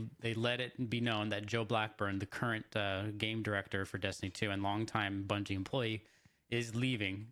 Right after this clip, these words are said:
uh, for parts unknown. Um, I don't know if we should be surprised by this or not. Um, you know, I,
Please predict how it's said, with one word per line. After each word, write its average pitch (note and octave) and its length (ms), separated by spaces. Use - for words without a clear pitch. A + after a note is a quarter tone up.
uh, G2+ 140
for G#2 280
parts G2+ 320
unknown. F#2 380
Um, F2+ 520
I C3+ 80
don't D#3+ 120
know F#3 80
if D3+ 100
we E3+ 60
should D#3+ 140
be D#3 80
surprised A#2+ 540
by D3 120
this E3 300
or C3+ 60
not. C#3+ 340
Um, G#2+ 560
you C#3+ 220
know, G#2+ 320
I, A#2+ 180